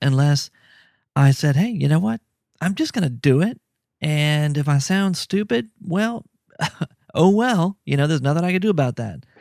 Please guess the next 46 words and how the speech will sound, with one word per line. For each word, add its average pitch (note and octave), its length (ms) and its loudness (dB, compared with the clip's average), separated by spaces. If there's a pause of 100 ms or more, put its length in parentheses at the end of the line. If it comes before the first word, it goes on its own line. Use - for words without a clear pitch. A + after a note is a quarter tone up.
(480)
But E3 140 6
I D#3+ 80 4
do A3+ 160 2
know B3+ 160 2
this, A#3+ 360 2
that D3 100 0
if C#3+ 100 0
I D3+ 60 0
go D3+ 100 -2
ahead G#3 160 4
and G3+ 100 -2
get E3 120 0
started, D3+ 560 -2
and C#3 160 0
if C3+ 80 0
I C3+ 80 0
sound F#3 340 -2
stupid D#3 380 -4
now, C#3+ 640 -2 (720)
uh, C#3+ 640 2
in C#3+ 140 -2
the C#3 60 2
coming G3 360 2
weeks, A#3+ 520 -4 (140)
as C#3+ 160 2
I C#3+ 100 4
continue D#3+ 400 0
to E3 100 0
go D3+ 140 4
back C3+ 260 2
to C#3 60 -4
the C3 80 0
microphone, B2+ 760 -2 (600)
uh, C#3+ 360 4
I D#3 100 4
won't G#3 280 4
sound F#3 420 0
as D3+ 240 -2
stupid D3+ 420 -2
as C3 220 -2
I C3+ 80 0
did B2 420 -4
when C3+ 120 -2
I B2+ 80 -2
first B2 260 -2
started. A2 340 -8